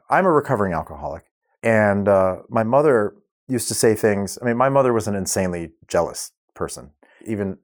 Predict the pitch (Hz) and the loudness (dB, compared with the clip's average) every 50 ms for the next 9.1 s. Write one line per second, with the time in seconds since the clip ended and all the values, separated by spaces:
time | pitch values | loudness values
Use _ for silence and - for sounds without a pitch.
0 | - - - 95 92 - 101 95 87 - _ _ - 101 113 107 101 95 98 95 | -20 -18 -14 -14 -10 -10 -10 -10 -10 -12 _ _ -12 -8 -6 -4 0 2 2 4
1 | 92 90 90 90 - - 95 92 90 - - 85 95 95 90 90 - - - - | 2 2 0 -4 -6 -6 -6 -6 -6 -8 -10 -8 -6 -6 -6 -6 -8 -10 -10 -10
2 | 95 90 85 _ - - _ _ _ - 110 104 98 104 90 92 82 - - _ | -10 -10 -10 _ -20 -20 _ _ _ -2 -2 0 0 -2 -4 -6 -8 -8 -12 _
3 | _ _ _ - 110 101 104 98 90 90 87 85 104 _ - 98 - 104 101 - | _ _ _ -10 -6 -6 -4 -4 -6 -8 -10 -12 -14 _ -16 -10 -6 -4 -4 -4
4 | - - 117 - - 98 85 - _ _ _ _ _ 92 98 95 95 92 90 90 | -6 -8 -10 -8 -10 -12 -14 -16 _ _ _ _ _ -2 0 2 2 2 0 0
5 | - 131 135 131 117 98 90 - - 98 95 90 - - - 107 98 92 92 90 | 0 2 2 2 0 -2 -6 -12 -12 -12 -10 -8 -6 -6 -4 -4 -4 -4 -4 -6
6 | - - - - - 107 98 - - - 107 101 95 95 95 95 - 107 107 107 | -8 -12 -14 -10 -8 -8 -6 -4 -2 0 2 2 2 0 -2 -2 0 0 0 0
7 | 101 107 107 101 95 90 95 82 95 90 82 82 90 95 - 104 95 87 85 80 | 0 -2 -4 -4 -4 -8 -8 -8 -8 -6 -6 -4 -4 -4 -4 -4 -6 -6 -6 -10
8 | 82 - - - 104 95 76 - - - - - - 95 87 76 65 - - - | -10 -10 -10 -10 -8 -10 -10 -12 -16 -16 -8 -4 -2 -2 -2 -2 -4 -10 -14 -18
9 | _ | _